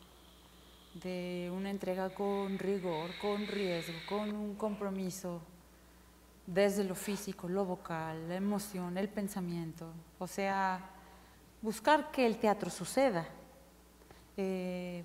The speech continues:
he visto, he ido a algunas obras de teatro y salimos y comentamos la obra y entonces alguien dice, "Qué bien está", ¿no?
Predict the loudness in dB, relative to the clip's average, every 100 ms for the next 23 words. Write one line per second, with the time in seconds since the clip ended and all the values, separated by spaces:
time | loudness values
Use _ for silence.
0 | -8 -2 -2 0 2 4 4 2 0 -10
1 | -16 -20 -20 -20 -20 -20 -20 -20 -6 2
2 | 4 4 4 4 2 0 0 2 4 4
3 | 4 2 2 2 0 -2 -2 -2 -4 -6
4 | -6 -12 -8 -6 -2 -2 0 -2 -2 -6
5 | -6 -4 -2 0 6 6 6 2 2 2
6 | 0 0 -2 -2 -6 -8 -6 -6 -6 -4
7 | -4 -4 -4 -6 -8 -6 -4 -4 -6 -10
8 | -18 -20 -20 -20 -18 -6 -4 -2 -4 -4
9 | -4 -2 -2 -4 -6